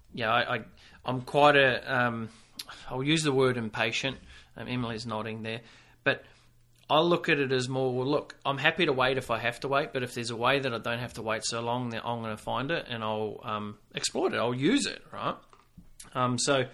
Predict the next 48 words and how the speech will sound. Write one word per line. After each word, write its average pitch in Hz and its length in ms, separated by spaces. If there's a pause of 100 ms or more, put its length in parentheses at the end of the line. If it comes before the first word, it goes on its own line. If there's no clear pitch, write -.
(560)
ask 156 360
yourself 135 320
why 131 340
it 131 220
is 123 240
that 113 100
you 113 220
really 113 260
want 104 300
it. - 120
So - 140
you've 110 140
decided 139 480
what 135 180
you 120 80
want, 120 240
then 117 140
ask 120 240
yourself, 120 320
what, 131 280 (220)
why 135 320
do 135 80
you 127 160
really 120 280
want 110 260
this 113 240
and 113 100
why 117 220
is 120 80
that 117 160
important 113 580
to - 140
you 101 240 (320)
and 120 160
what 117 140
does 110 180
it 101 160
mean? 104 300 (540)
Um, 107 300 (380)
then 135 160
the 127 60
second 185 320
step 135 340
is 127 160
to 131 120
create 123 360
your 113 120
roadmap. 123 380